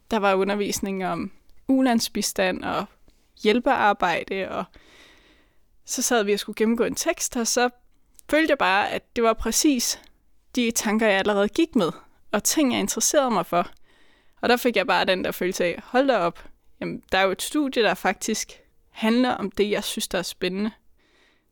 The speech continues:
Hvor jeg kunne få lov til at, at arbejde med de tanker, jeg har i forvejen, på en day-to-day basis. Øhm, så der besluttede jeg mig faktisk for at søge ind på pædagogik, men det var ellers ikke en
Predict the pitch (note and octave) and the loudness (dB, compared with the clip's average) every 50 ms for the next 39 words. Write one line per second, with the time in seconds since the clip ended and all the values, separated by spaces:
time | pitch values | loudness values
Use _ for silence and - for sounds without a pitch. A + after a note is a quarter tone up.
0 | _ _ _ _ _ A#3+ G#3 G#3+ G3+ F#3 F#3+ F#3 - G#3+ - - G3+ F#3+ G#3 G#3+ | _ _ _ _ _ 0 4 4 6 6 4 2 0 -6 -4 -4 0 2 2 2
1 | A3 A#3 - - A#3+ G#3 F#3+ F#3 F3+ E3 F#3 G3 - _ _ _ _ _ _ - | 2 0 -2 -2 -2 0 0 0 0 -2 -2 -4 -4 _ _ _ _ _ _ -6
2 | F3 - - G3 G#3 G#3 - A3+ A3 G#3 - A3+ F#3+ G#3 G3+ - - G#3 F#3+ F#3 | -4 -2 2 2 2 2 2 2 0 0 0 -2 -2 -2 -4 -4 -2 -2 0 0
3 | F#3+ G3 F#3 G3 G3+ - - F#3+ - G#3 G#3+ A3+ B3 A#3 G#3+ - - F#3 F3+ - | 2 0 0 0 0 -2 -2 -2 0 2 2 4 4 2 2 0 0 -2 -4 -8
4 | - - - - _ - - - - G#3+ F#3+ G3 F#3+ F#3 - A#3+ A#3 - - _ | -12 -20 -20 -20 _ -20 -16 -4 -2 -2 0 0 -2 -4 -4 -6 -6 -6 -8 _
5 | _ - _ _ - G3 G3 G#3 - - G#3 - F#3+ G3 G#3 - G3 F#3 G#3+ A#3 | _ -20 _ _ 0 0 0 2 0 -4 -2 0 2 2 2 4 2 2 2 2
6 | - B3+ A#3 - - - - _ _ - - - - - - - - _ _ _ | 0 -2 -2 -2 -4 -6 -10 _ _ -20 -20 -20 -20 -20 -20 -20 -20 _ _ _
7 | _ _ _ _ _ - A3 A3 G#3 G3+ F#3+ F3+ E3 D#3 - - A3 A3 - _ | _ _ _ _ _ 0 2 2 4 2 2 0 -2 -4 -6 -6 -8 -10 -12 _
8 | _ _ - - - A#3+ A#3+ B3 A#3+ B3+ - - B3 A#3 G#3+ G#3 G3 F#3 - - | _ _ -14 -2 2 4 4 4 2 0 0 2 2 2 4 2 0 0 -2 -2
9 | F3+ - - G#3+ - - G#3 F3+ - - F#3+ F#3 F#3 F#3 - - - F#3+ F3+ F3+ | -4 -4 -6 -6 -4 -2 -2 -2 0 2 2 2 2 0 -2 -4 -4 -2 -2 -2
10 | - - - F#3 F#3+ - G3+ - - B3 - - - G#3 F#3+ F#3 F#3 F#3+ G3 G3+ | -4 -4 -6 -4 -6 -6 -4 -2 -2 -2 0 0 0 2 2 2 2 2 4 4
11 | G#3 A3 A3 - - A#3+ A3+ A#3 G#3+ G3+ G3 | 2 2 0 0 -2 0 0 0 0 0 -2